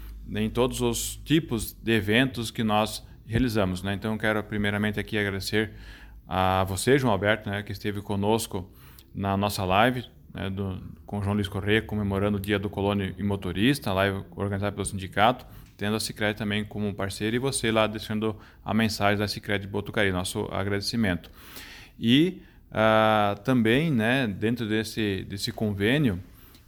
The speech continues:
eh, nós estamos aí com o engenheiro agrônomo Romeu Scipione, né, junto ao sindicato, atendendo aos nossos associados, e aqueles também que desejam, né, orientação técnica, né, agronômica, então ele está à disposição.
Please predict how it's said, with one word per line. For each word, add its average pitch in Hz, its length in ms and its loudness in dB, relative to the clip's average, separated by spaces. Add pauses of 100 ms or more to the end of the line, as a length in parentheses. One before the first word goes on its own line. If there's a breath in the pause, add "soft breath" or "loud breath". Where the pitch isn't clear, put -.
(140)
eh, 95 460 -2
nós 98 540 0
estamos 107 440 -2
aí 104 180 2
com 98 680 -4
o 101 80 -6
engenheiro 104 240 2
agrônomo 104 320 4
Romeu 101 280 2
Scipione, 104 760 4
né, 101 400 0
junto 107 360 -4
ao 98 140 2
sindicato, 101 600 2
atendendo 98 440 -2
aos 95 140 0
nossos 98 260 -4
associados, 98 920 2 (640 loud breath)
e - 80 0
aqueles 123 300 4
também 110 300 2
que 120 80 -4
desejam, 101 540 0
né, 101 180 2
orientação 98 520 -2
técnica, 107 640 -2
né, 92 180 -2
agronômica, 101 540 -2
então 101 220 -4
ele 101 80 -4
está 98 360 -2
à 95 40 -2
disposição. 98 840 0